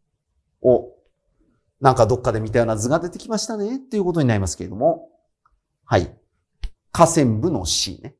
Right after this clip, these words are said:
堆積作用が優勢という話なんですけれども、これに関して、図一ね。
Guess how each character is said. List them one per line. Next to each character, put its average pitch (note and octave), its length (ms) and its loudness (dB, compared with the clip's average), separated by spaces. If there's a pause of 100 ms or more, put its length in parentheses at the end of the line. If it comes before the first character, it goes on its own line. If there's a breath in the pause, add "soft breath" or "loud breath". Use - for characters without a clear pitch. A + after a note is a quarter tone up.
(460)
堆 D3+ 260 6
積 - 280 -2
作 A#2 240 4
用 F#3 200 4
が F2 160 -4
優 A2+ 300 0
勢 A2 280 2
と D#3 140 -6
い C3 140 -2
う G2 40 0
話 F2+ 320 -6
な E2 80 -12
ん D#2 100 -14
で C#2+ 80 -18
す - 120 -16
け E2 60 -12
れ E2+ 80 -12
ど F#2+ 60 -8
も、 E3 340 -2 (720)
こ A#3+ 80 0
れ A#3 80 2
に E3+ 140 4
関 G#2+ 220 2
し - 80 -10
て、 - 380 -2 (600)
図 A#2 360 2
一 - 360 -2
ね。 B2 180 -12